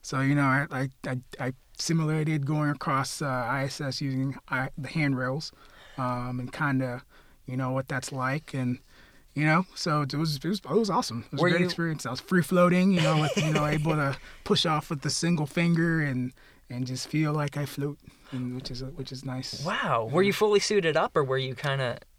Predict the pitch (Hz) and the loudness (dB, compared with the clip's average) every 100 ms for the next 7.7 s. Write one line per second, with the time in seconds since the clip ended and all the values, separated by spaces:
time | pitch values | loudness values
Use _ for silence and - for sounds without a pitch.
0 | _ 160 208 214 208 190 - 196 151 - | _ 4 8 8 8 6 2 0 0 0
1 | 147 135 147 131 - 147 147 123 110 104 | -2 0 0 -2 0 4 6 6 2 2
2 | - 151 135 131 139 151 156 131 131 139 | -4 0 2 2 2 2 2 0 -2 0
3 | 135 131 120 107 107 - - - - - | 0 0 -2 -4 -8 -12 -8 -6 -6 -10
4 | - 143 - 202 143 - 143 - 147 143 | -10 -8 2 2 2 -2 -4 -4 -2 -2
5 | 139 131 139 - 135 120 113 117 - 110 | -2 -4 -10 -6 -4 -4 -6 -10 -10 -12
6 | 107 - - 139 110 110 - - 117 - | -12 -16 -18 -14 -12 -14 -14 -10 -10 -12
7 | - - 117 120 123 123 | -20 -14 -8 -6 -6 -8